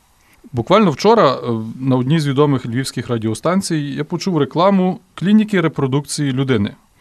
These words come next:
І це не поодинокий випадок, е, такого типу реклами є достатньо багато. І майже завжди, е, в цій рекламі використовується фотографія радісної дитини, немовляти або щасливої сім'ї з дітьми, які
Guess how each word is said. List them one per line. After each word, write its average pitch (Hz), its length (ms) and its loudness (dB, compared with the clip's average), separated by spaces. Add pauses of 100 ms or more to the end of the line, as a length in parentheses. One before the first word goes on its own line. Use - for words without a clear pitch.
(540)
І 139 280 -2
це 180 220 -2
не 170 100 2
поодинокий 160 520 0
випадок, 165 640 -2
е, 123 200 -2
такого 151 300 0
типу 151 300 -2
реклами 135 440 2
є 127 80 0
достатньо 123 480 -2
багато. 165 540 0 (580)
І 127 60 2
майже 208 320 4
завжди, 175 500 2
е, 220 60 -4 (160)
в 139 300 2 (280)
цій 180 220 2
рекламі 208 380 2
використовується 170 720 -2
фотографія 147 800 0 (360)
радісної 135 520 2
дитини, 120 360 2
немовляти 180 640 2
або 139 420 0
щасливої 156 500 0
сім'ї 123 480 0
з 113 60 -6
дітьми, 156 360 -2
які 131 420 -4